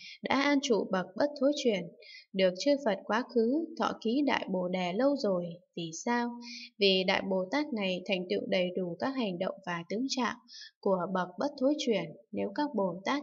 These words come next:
thành tựu các hành động và tướng trạng như thế, nên biết đã thọ ký Đại Bồ Đề,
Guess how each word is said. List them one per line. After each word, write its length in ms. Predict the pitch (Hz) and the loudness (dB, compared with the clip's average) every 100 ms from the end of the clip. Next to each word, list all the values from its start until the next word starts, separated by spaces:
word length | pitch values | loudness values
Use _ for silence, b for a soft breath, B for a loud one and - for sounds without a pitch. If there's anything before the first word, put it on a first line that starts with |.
| 277 | -4
thành 200 | 196 165 | -6 -4
tựu 160 | 196 190 | -4 -4
các 140 | 254 | -2
hành 280 | 262 220 170 | -2 -2 -2
động 200 | 185 - 196 | -4 -4 -4
và 180 | 175 165 165 | -6 -6 -6
tướng 180 | 170 190 | -6 -4
trạng 220 | 240 - | -2 -2
như 200 | 220 262 269 | 0 -2 0
thế, 280 | 202 180 233 - B B B - | -2 -4 -6 -12 B B B -6
nên 280 | 208 208 214 | -4 -2 2
biết 200 | 285 311 - | 2 2 -2
đã 340 | - 254 294 302 | -2 0 -2 -2
thọ 180 | 220 - | -4 -2
ký 160 | 220 277 | 0 0
Đại 200 | 240 196 - | 2 0 0
Bồ 200 | 180 170 | -4 -2
Đề, 240 | 175 175 | -2 -2